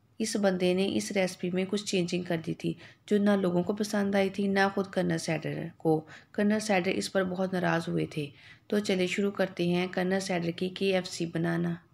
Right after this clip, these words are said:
सबसे पहले हम करते हैं मैरिनेशन।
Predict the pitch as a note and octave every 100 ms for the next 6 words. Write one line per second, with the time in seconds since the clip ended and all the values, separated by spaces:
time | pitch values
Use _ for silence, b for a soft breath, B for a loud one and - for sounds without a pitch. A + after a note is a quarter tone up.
0 | _ _ _ _ _ _ _ _ _ _
1 | _ _ _ _ _ _ _ - - -
2 | _ _ - - - - G3+ - G#3 F#3+
3 | F#3+ G3+ G3 F#3+ F#3 G3+ G3 F#3+ F3 F3
4 | E3+ F3 G#3